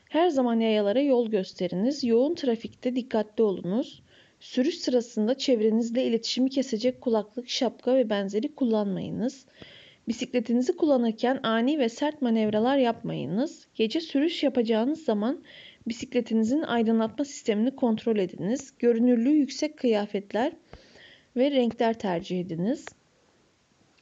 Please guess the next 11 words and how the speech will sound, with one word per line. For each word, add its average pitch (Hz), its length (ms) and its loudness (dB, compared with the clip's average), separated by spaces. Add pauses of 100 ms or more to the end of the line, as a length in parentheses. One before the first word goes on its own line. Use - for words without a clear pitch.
(320)
Bisikletle, 285 840 -2
bisikletle 302 560 -4
hareket 247 420 0
halinde 247 440 0
değilken 294 520 -2 (840)
yapılmaması 247 640 2
gereken 240 440 2
davranışları 214 580 0
yazınız. 247 500 0
Vites 277 380 0
değiştirilmemelidir. 220 1200 -2